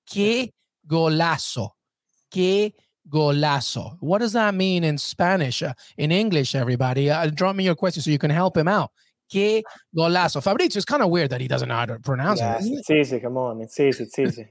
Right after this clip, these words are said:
Speaker 2: It's an easy one. You can do that.
Speaker 1: You can do it. And you know what else you can do, by the way, is answer some questions about Liverpool to wrap things up, Fabrizio Romano. First of all, Dar-,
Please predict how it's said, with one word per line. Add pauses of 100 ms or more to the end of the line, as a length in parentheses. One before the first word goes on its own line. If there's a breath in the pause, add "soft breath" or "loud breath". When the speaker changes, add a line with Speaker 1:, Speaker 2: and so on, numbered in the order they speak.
Speaker 2:
It's
an
easy
one.
You
can
do
that. (420 loud breath)
Speaker 1:
You
can
do
it.
And
you
know
what
else
you
can
do,
by
the
way,
is
answer
some
questions
about (340 loud breath)
Liverpool
to
wrap
things
up,
Fabrizio
Romano.
First
of
all,
Dar-,